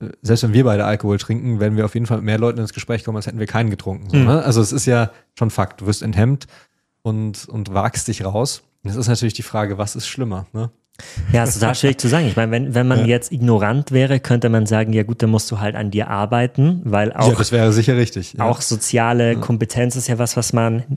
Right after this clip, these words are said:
Speaker 2: was
Speaker 1: It's a muscle,
Speaker 2: viele
Speaker 1: ja.
Speaker 2: Leute schon haben, aber das ist ja auch was, was man lernen kann, was man
Speaker 1: Mhm.
Speaker 2: trainieren kann, ne? Man kann sich auch der Situation mal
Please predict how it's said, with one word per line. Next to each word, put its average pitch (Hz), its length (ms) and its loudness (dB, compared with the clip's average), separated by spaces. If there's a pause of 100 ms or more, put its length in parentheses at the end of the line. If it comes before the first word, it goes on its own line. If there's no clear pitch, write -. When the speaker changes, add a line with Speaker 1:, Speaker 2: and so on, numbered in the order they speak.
(160)
Speaker 2:
was 120 380 -2
Speaker 1:
It's - 160 -2
a 117 40 2
muscle, 104 280 0
Speaker 2:
viele 143 140 6
Speaker 1:
ja. 135 60 4
Speaker 2:
Leute 127 200 2
schon 113 240 0
haben, 113 240 0
aber 117 200 0
das 107 180 -2
ist 110 60 -2
ja 123 80 -4
auch 113 120 -6
was, 113 140 -4
was 113 140 -6
man 107 100 -2
lernen 104 280 0
kann, 123 200 -2
was 107 140 -4
man 107 100 0
Speaker 1:
Mhm. - 20 -4
Speaker 2:
trainieren 113 420 2
kann, 143 200 -2
ne? 117 80 2
Man 104 140 -2
kann 113 180 -2
sich 110 180 -2
auch 110 220 0 (480)
der 120 80 4
Situation 113 580 0
mal 107 400 2